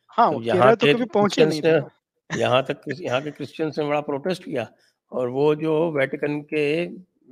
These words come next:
Speaker 2: में लिखा गया था और उनकी वेबसाइट पे जो आ गया था, उसको इन्होंने यहाँ से प्रोटेस्ट करके उसको हटवाया। क्योंकि नहीं तो इनका पूरा का पूरा जो सेंट थॉमस का जो तमाशा था, जिसके, अ, ऊपर पता नहीं कितनी सारी पीएचडी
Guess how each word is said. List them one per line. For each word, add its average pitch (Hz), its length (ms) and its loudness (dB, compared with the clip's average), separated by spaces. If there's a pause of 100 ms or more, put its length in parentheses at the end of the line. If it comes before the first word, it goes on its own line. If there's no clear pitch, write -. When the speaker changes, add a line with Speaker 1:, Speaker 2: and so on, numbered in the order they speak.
(580)
Speaker 2:
में 127 160 -6 (420)
लिखा 123 260 -6
गया 143 200 -4
था 147 420 -8 (440)
और 117 160 -6
उनकी 120 260 -8
वेबसाइट 131 480 -2
पे 139 80 -6
जो 139 140 -2
आ 123 160 0
गया 120 220 0
था, 147 380 0 (220)
उसको 160 300 0
इन्होंने 147 760 2
यहाँ 131 280 0
से 170 140 -6
प्रोटेस्ट 147 460 -10
करके 147 240 -10
उसको 160 280 -2
हटवाया। 160 320 6 (500)
क्योंकि 160 180 -2
नहीं 170 180 6
तो 202 120 4
इनका 190 220 4
पूरा 185 260 2
का 180 120 2
पूरा 190 240 -2
जो 190 140 -4
सेंट 170 260 -2
थॉमस 165 280 -2
का 180 140 -6
जो 175 160 -4
तमाशा 156 440 -4
था, 156 200 -2
जिसके, 151 260 -8
अ, 139 500 -6 (360)
ऊपर 139 280 -12
पता - 200 -12
नहीं 139 140 -6
कितनी 139 260 -14
सारी 135 240 -8
पीएचडी 120 600 -12